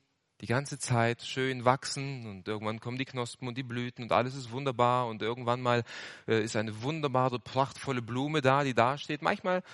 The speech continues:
manchmal ist das Leben eines Christen, dass wir zwei Schritte vorgehen, wir wachsen geistlich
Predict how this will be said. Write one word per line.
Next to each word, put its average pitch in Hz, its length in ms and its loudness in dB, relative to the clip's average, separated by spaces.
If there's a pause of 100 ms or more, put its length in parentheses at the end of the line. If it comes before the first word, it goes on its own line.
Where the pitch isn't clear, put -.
(120)
manchmal 170 360 2
ist 165 120 -2
das 156 160 -4
Leben 160 300 4
eines 165 200 -4
Christen, - 360 -4
dass 135 160 -4
wir 131 80 -8
zwei 139 260 0
Schritte 135 280 -10
vorgehen, 151 640 0 (180)
wir 117 260 -2
wachsen 156 440 0
geistlich 123 680 2